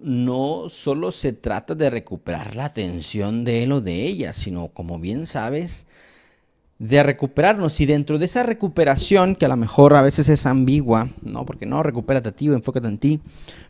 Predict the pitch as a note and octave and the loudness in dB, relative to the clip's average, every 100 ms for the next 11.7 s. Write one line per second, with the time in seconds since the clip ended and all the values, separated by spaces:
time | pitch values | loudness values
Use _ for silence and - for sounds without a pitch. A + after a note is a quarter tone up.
0 | - D3 C#3 C#3+ C#3+ E3+ F3+ A3 G3+ E3+ | 2 6 8 6 4 4 6 4 4 2
1 | D#3 C3 B2 D#3+ F#3 F#3 - - D#3+ F#3 | 4 2 2 -2 -2 -2 -4 -2 -2 0
2 | F#3+ C#3+ G#2 B2+ B2 - A#2 A#2 - C#3 | -2 -4 -2 -2 -2 -2 -2 -2 0 2
3 | E3 G#3+ F3+ A2+ F2 G#2 - A2+ - A2 | 2 4 4 2 -2 -8 -6 -8 -8 -8
4 | A2 - A#2 G#2 - C3+ C#3 - - - | -6 -4 -2 -2 4 4 4 -2 -20 -20
5 | - - - C#3 D3+ D#3+ D#3 C3+ - F#3 | -20 -10 4 8 10 8 6 4 6 8
6 | F#3 D#3 A#2+ - A2+ B2 C3+ - D#3+ - | 8 6 2 0 2 2 2 -2 -4 4
7 | D#3+ D3+ C#3+ E3 E3 D3 - - C#3 C#3+ | 6 6 2 2 2 -2 -4 0 2 2
8 | D3+ D#3+ D3+ C#3+ - C#3+ D3+ D3 A2+ B2+ | 2 0 0 -2 -2 -2 0 -2 -2 -2
9 | C3 C3+ C#3 C3+ - A2 A2+ G#2+ - G#3 | -2 -2 -4 -4 -6 -8 -6 -6 -6 -6
10 | - G#2 G#2+ G2 G#2 F#2+ B2 D3+ - G#2+ | -6 -6 -4 -6 -6 -6 -4 -4 -2 -6
11 | G2+ G2+ A2 F3 F3 G2 | -4 -6 -2 0 0 -2